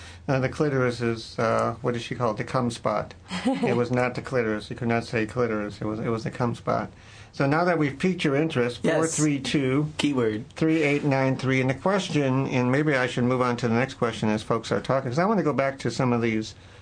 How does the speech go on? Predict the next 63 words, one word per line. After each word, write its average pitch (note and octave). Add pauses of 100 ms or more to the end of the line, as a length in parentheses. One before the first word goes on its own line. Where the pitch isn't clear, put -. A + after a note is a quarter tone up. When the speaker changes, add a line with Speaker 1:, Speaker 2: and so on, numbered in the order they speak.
(120)
Speaker 1:
uh, A#2
about, A#2
one D3
of D3+
them B2+
is A#2
explore C#3
your A#2+
fantasies. A2
So -
he-, F#3
here's F#3+
the E3
question B2+
for G#2
you. G2+ (680)
And C3+
Kevin B2
says, A2
"Is G#2+
this D#3
just -
too C#3+
risque, B2+
even B2+
for A#2+
Impact?" B2+
Speaker 3:
I G#2
was G#2+
Speaker 1:
No, A2
it's G#2
Speaker 3:
wondering, A#2+
Speaker 1:
not A#2+
Speaker 3:
not A#2+
Speaker 1:
too B2
Speaker 3:
for A2
this C#3+
Speaker 1:
risque A#2
for A#2
Speaker 3:
hour. A2+
Speaker 1:
Impact. A#2+ (340)
Speaker 3:
<laughs> -
Speaker 1:
What G3+
are B3
your A3
sexual F#3
fantasies? D3+
Call D#3
in D3 (300)
with A#2+
a D#3+
question, C3+
or C3
call C3
in C#3+
to C#3+
tell B2+
us C3+
what A#2+
your B2+
sexual B2
fantasies, B2+
and A#2